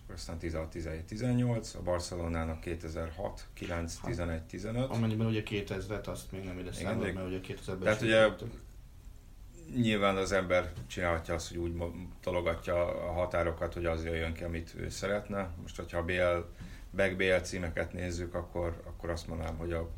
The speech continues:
Speaker 1: lehet, hogy a spanyol bajnoki címek számában a Barszának nagyobb esélye van bejönni a Real Madridot, mint mondjuk a,
Speaker 2: Hát már csak a
Speaker 1: mondjuk a
Speaker 2: konkurencia
Speaker 1: back B L-t.
Speaker 2: mérete miatt is szerintem ez, ez abszolút így van. Azért, ha, ha most végignézed az elmúlt, ö, tudom én, tizenöt éven Spanyolországban,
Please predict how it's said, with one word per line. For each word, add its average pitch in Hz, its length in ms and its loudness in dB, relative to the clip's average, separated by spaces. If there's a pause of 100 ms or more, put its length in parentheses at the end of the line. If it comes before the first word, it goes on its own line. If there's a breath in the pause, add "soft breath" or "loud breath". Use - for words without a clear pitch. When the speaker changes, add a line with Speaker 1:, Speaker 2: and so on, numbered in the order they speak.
Speaker 1:
lehet, 85 260 2
hogy 87 80 -6
a 82 60 -4
spanyol 85 320 -2
bajnoki 85 340 -2
címek 82 300 -4
számában 82 440 -2
a 82 40 -2
Barszának 85 540 -2
nagyobb 85 200 -2
esélye 85 280 -4
van 82 140 -2
bejönni 82 280 0
a 82 100 0
Real 85 200 -2
Madridot, 85 500 -4
mint 85 180 -8
mondjuk 85 280 -6
a, - 200 -4 (260 loud breath)
Speaker 2:
Hát 175 220 4
már 131 140 4
csak 135 100 4
a 123 40 6
Speaker 1:
mondjuk 113 200 4
a - 20 4
Speaker 2:
konkurencia 113 420 4
Speaker 1:
back 110 120 6
B - 40 4
L-t. 107 60 0
Speaker 2:
mérete 98 180 -2
miatt 92 280 -2
is 95 80 -4
szerintem 92 460 -4
ez, 92 160 -4
ez 90 140 -4
abszolút 92 440 -4
így 90 180 -4
van. 90 200 -4 (480 loud breath)
Azért, 98 440 -4 (480)
ha, 117 80 6
ha 104 220 4
most 101 200 -2
végignézed 107 520 0
az 95 140 -2
elmúlt, 95 540 0
ö, 92 100 0 (440)
tudom 90 240 -6
én, 87 200 -6 (360 loud breath)
tizenöt 98 500 -2
éven 92 480 -2
Spanyolországban, 95 1120 -4